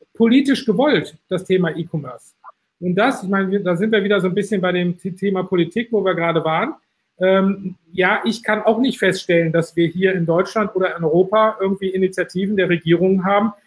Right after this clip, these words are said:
die das Thema E-Commerce pushen. Sondern, äh,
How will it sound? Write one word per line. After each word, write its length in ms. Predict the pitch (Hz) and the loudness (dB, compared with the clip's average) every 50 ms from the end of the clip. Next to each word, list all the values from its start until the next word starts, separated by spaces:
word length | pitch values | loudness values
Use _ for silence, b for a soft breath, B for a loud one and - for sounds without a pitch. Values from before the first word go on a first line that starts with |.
| b b - | b b -6
die 80 | - 190 | 0 0
das 160 | 190 190 190 | 2 2 2
Thema 260 | - 190 190 190 190 | 0 2 2 2 2
E-Commerce 540 | 180 214 254 247 285 262 214 185 165 156 - - | 2 0 0 0 0 0 0 2 0 0 -2 0
pushen. 280 | - 160 - - 135 _ _ _ _ _ _ _ _ _ - - _ _ _ _ _ _ _ - | -2 -2 -2 -2 -8 _ _ _ _ _ _ _ _ _ -20 -20 _ _ _ _ _ _ _ -10
Sondern, 580 | 170 170 170 175 170 170 175 175 180 175 - | -6 -4 -2 0 2 2 2 2 0 -2 -2
äh, 40 | 175 | -2